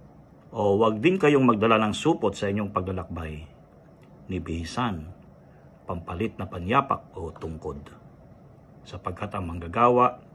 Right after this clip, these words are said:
ay may karapatang, karapatan sa kanyang ikabubuhay." <clears throat> "At saan mang bayan o nayon kayo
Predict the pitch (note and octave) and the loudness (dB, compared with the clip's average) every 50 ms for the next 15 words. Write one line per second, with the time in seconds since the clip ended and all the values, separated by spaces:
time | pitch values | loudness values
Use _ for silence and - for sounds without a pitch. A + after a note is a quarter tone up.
0 | - - - - - - - - - - G2 F2+ F2 E2+ E2+ - F#2 F2+ E2+ E2 | -20 -20 -20 -20 -20 -20 -20 -20 -18 -12 -10 -8 -8 -8 -8 -8 -10 -10 -10 -10
1 | - F2+ - - F#2 F2 F2 E2+ E2 D#2+ E2 F2+ - - - - - - - - | -12 -12 -10 -8 -8 -6 -6 -8 -10 -10 -12 -14 -16 -18 -20 -20 -20 -20 -20 -20
2 | - - - - - - G2 F#2+ F#2 - - F2+ - G#2+ A2+ G2+ E2+ D#2 - - | -20 -20 -20 -14 -8 -6 -4 -4 -4 -6 -6 -6 -2 -2 -2 -2 -2 -6 -8 -12
3 | F#2+ - F2 E2+ F2 F2 - - - - G#2+ E2+ D#2+ D#2 D#2+ D#2+ D#2+ D#2 D#2 D2+ | -12 -10 -10 -8 -8 -8 -10 -10 -10 -10 -10 -8 -8 -8 -12 -12 -12 -14 -14 -14
4 | D2 D2+ D#2+ - - - - - - - G3 F#3 D3 B2 A2 E2 - - - - | -14 -16 -16 -18 -14 -2 2 2 6 6 6 6 6 4 2 0 -4 -8 -14 -20
5 | - - - - - - - - - - - - - - - - - - - - | -20 -20 -20 -20 -20 -20 -20 -20 -20 -20 -20 -20 -20 -20 -20 -20 -20 -20 -20 -20
6 | _ - - - - - - - - B2 - - C#3 C#3+ D3+ E3 E3 D#3 C3 D3 | _ -20 -20 -20 -20 -20 -14 -4 -4 -2 2 4 4 6 6 6 4 6 8 8
7 | D3+ D#3+ E3 E3 E3 D#3+ B2 A#2+ A#2 A#2 A#2+ A#2+ A#2+ A#2+ A#2 - A2 | 8 10 10 8 6 6 6 6 8 8 8 8 6 4 4 2 2